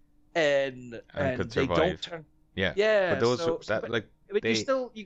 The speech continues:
Speaker 2: they bonked you over the head to say, like, "Those people are bad people, and bad people will not see
Speaker 1: Yeah.
Speaker 2: the bad in the demons, and they will love the demons for they are bad." Like,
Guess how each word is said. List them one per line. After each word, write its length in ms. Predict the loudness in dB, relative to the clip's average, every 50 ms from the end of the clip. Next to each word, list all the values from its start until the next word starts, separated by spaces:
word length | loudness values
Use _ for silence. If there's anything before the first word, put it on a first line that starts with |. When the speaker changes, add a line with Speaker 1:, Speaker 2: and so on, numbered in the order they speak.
| -2
Speaker 2:
they 100 | -2 -2
bonked 380 | -2 0 -2 -2 -2 -2 -6 -2
you 100 | 0 0
over 120 | 0 2
the 100 | 0 -2 -2
head 300 | 0 0 -2 -2 -2 -6
to 100 | -8 -8 -4
say, 180 | -2 0 0 0
like, 220 | 0 -2 -4 -8 -20 -20 -20 -20 -20 -20 -20 -8
"Those 280 | -6 -4 -4 -4 -6 -8
people 380 | -6 -6 -6 -6 -4 -4 -4
are 100 | -4 -4
bad 440 | -4 -4 -4 -2 -2 -2 -4 -4 -4
people, 380 | -6 -8 -8 -6 -8 -10 -8 -6
and 240 | -8 -8 -8 -6
bad 360 | -4 -4 -4 -4 -6 -8 -10 -8
people 480 | -8 -8 -8 -6 -8 -8 -8 -8 -10 -14 -20 -20 -20 -20 _ _
will 160 | -2 -2 -2 -2
not 340 | 0 -2 -2 -2 -2 -2
see 60 | 0 2
Speaker 1:
Yeah. 160 | 2 2 2
Speaker 2:
the 100 | 2 -2
bad 400 | 0 0 0 0 2 0 -2 -4
in 120 | -6 -8
the 80 | -8 -10
demons, 600 | -8 -8 -8 -8 -8 -8 -6 -6 -8 -8 -10 -10
and 180 | -10 -8 -6
they 100 | -6 -6
will 140 | -6 -6 -6 -4
love 280 | -2 -2 -4 -4 -6
the 80 | -12 -14
demons 480 | -10 -8 -8 -6 -6 -6 -8 -8 -10
for 160 | -14 -8 -8 -4
they 180 | -2 -2 -2 -2
are 80 | -4
bad." 520 | -4 -4 -2 -2 -2 -2 -4 -6 -8 -8 -2
Like, 260 | -2 -2 -2 -4